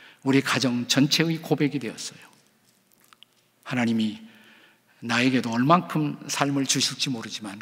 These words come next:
그분만 바라보고 산다고. 그분 바라보니까 아프면서도 기뻐하고 감사했던 우리 아들의 모습을 바라보면서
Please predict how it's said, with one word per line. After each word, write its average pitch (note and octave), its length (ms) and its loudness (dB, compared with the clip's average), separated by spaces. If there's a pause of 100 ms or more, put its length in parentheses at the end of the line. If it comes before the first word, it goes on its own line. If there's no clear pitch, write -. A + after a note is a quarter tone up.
그분만 E3+ 640 2
바라보고 C#3 440 -2
산다고. - 520 -14 (2000)
그분 G#3+ 400 10
바라보니까 D3+ 960 6 (1160)
아프면서도 A#2+ 840 4 (760)
기뻐하고 C#3+ 640 4
감사했던 E3+ 680 2
우리 D#3+ 180 0
아들의 D3 300 0
모습을 C3 400 -4
바라보면서 G#2+ 680 -10